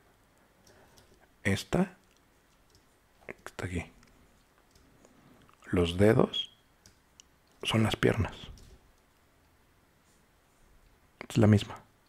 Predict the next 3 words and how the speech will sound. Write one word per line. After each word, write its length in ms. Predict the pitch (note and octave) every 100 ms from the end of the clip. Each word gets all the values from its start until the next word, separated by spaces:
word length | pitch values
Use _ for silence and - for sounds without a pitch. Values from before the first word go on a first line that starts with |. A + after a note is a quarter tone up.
| _ _ - _ _ _ _ _ _ _ _ -
Las 180 | F#2+ -
patitas 540 | - - G#2 - - - -
son 240 | - A2